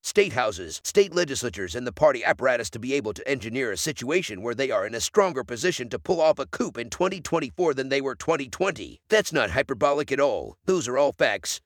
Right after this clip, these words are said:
They are, in no uncertain terms, trying to convince their audiences that if Republicans take the Senate and House in the twenty twenty-two midterms and the presidency in twenty twenty-four due to the policies of the Biden administration causing mayhem with the economy, shortages,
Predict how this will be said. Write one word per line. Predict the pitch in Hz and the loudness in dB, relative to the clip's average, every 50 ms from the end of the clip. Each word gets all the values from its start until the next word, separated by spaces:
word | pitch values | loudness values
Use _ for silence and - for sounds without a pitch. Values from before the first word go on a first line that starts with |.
| _ | _
They | - 170 185 | -2 0 2
are, | 175 139 101 87 78 - _ _ - | 4 4 4 2 -2 -6 _ _ -6
in | 139 139 | -4 0
no | 147 185 185 160 | 0 0 0 0
uncertain | 143 123 - - 160 147 113 107 | -2 -2 0 0 0 0 0 -4
terms, | - - 135 98 71 62 - - _ _ _ | -4 -4 -4 -4 -4 -8 -12 -14 _ _ _
trying | - - 190 175 143 | 2 4 4 4 4
to | 104 104 | 2 0
convince | - 120 120 107 156 147 - | 0 0 0 -2 -4 -4 -2
their | - 135 123 - | -4 -4 0 2
audiences | 151 170 160 139 117 107 92 113 107 92 - | 2 2 2 2 -2 -6 -6 -8 -8 -4 -2
that | 143 131 | -2 -2
if | 127 101 - | -2 -4 -4
Republicans | 139 123 - - 196 170 151 - - 117 107 98 - | -4 0 4 4 4 4 4 -4 -6 -6 -10 -8 0
take | - 170 180 - | 0 0 0 0
the | - 135 | -4 -4
Senate | - - - 175 143 110 104 - _ - - - | 0 2 2 2 2 0 -6 -10 _ -20 -10 -4
and | - 131 113 | -4 -2 0
House | - 143 160 170 - 135 | 0 0 0 0 0 -2
in | 135 | -4
the | 131 117 | -4 -4
twenty | - - 165 175 180 226 | -2 0 0 0 0 -2
twenty-two | - - 156 165 151 127 - 160 175 | -2 -4 -2 -2 -2 -4 -4 -4 -2
midterms | 160 165 175 139 - 135 107 87 82 80 - - | 0 -2 -2 0 0 0 0 -2 -6 -10 -8 -2
and | - 165 151 | -2 0 0
the | 139 120 | 0 -2
presidency | - - 208 208 147 127 110 104 95 - 127 120 | 4 4 4 4 4 2 -6 -6 -6 -6 -6 -6
in | 113 110 | -6 -4
twenty | - - 190 180 143 | 0 0 2 0 0
twenty-four | 107 - 156 143 120 95 - 151 156 127 | -2 -4 -4 -4 -4 -4 -2 0 0 0
due | 98 135 139 | 0 -2 -6
to | 110 113 | -4 -4
the | 107 113 | -8 -8
policies | - - - 175 165 147 120 - 113 110 98 110 | -2 2 4 4 4 4 0 -4 -4 -8 -6 -8
of | 117 95 | -6 -4
the | 123 101 | -4 -2
Biden | - 139 135 147 165 160 151 | 0 2 2 2 0 -2 -4
administration | 131 113 147 160 165 151 - - 190 196 190 - 135 113 107 | -2 -2 -2 -4 -2 -2 2 4 4 4 4 2 -4 -4 -2
causing | - - 151 147 - 165 165 160 | 2 4 4 4 4 0 -2 0
mayhem | 165 165 135 113 101 95 | 0 0 0 -2 -4 -4
with | 98 123 - | -6 -10 -6
the | - 151 143 | -4 -4 -4
economy, | - - - 208 202 170 123 87 64 64 - - | -2 0 0 0 2 2 -2 -4 -6 -14 -14 -10
shortages, | - - 214 247 233 175 135 107 101 87 - - | -4 -2 -2 0 -2 -4 -4 -6 -8 -8 -8 -10